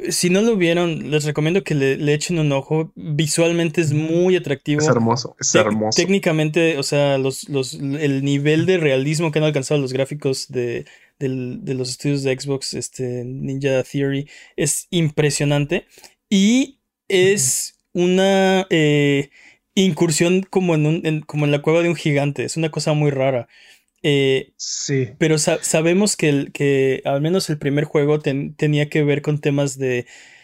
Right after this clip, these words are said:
Speaker 1: de, de salud mental, eh, paranoia. Este, entonces, por ejemplo, lo que decía Jimmy cuando estábamos viendo el, el anuncio es, este, bueno,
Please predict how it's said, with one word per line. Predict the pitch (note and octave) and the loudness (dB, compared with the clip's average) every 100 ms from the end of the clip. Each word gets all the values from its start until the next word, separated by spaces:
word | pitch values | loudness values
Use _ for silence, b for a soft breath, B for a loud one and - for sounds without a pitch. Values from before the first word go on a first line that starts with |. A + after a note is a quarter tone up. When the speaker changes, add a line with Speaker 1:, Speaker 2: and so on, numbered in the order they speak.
| B | B
Speaker 1:
de, | C#3+ C#3 C3+ C3 B2+ B2+ B2 A#2+ - | -2 2 4 4 4 2 0 -2 -2
de | D3+ | -2
salud | - C#3+ D3 | 0 0 2
mental, | D3+ C#3+ D3 D3 C#3+ C#3 - | 2 0 0 2 2 0 -4
eh, | D3 C3 B2+ B2+ | -6 -4 -4 -6
paranoia. | - C3 C3+ C#3+ C#3 C3+ C3+ - b b b - | -4 -2 -2 -2 0 0 -4 -8 b b b -8
Este, | B2+ - - B2 - b b | -6 -6 -4 -4 -6 b b
entonces, | D#3+ F3+ | -4 -2
por | - | 0
ejemplo, | F#3 F#3+ F#3+ | 0 2 2
lo | D#3+ | 2
que | D#3 | 0
decía | D3+ F3+ | 2 0
Jimmy | F3+ F#3+ | 2 2
cuando | F3 D3 | 2 0
estábamos | D#3+ E3 D3+ | 0 0 2
viendo | D3 D3 | 2 2
el, | C#3+ C3 | 0 0
el | C3 | -2
anuncio | C3 C#3 D3+ D3+ C#3 | -2 -2 -2 0 0
es, | C#3 - | 0 -2
este, | C3+ - - B2 | -6 -8 -6 -2
bueno, | D3+ D3+ C3+ | 0 0 -2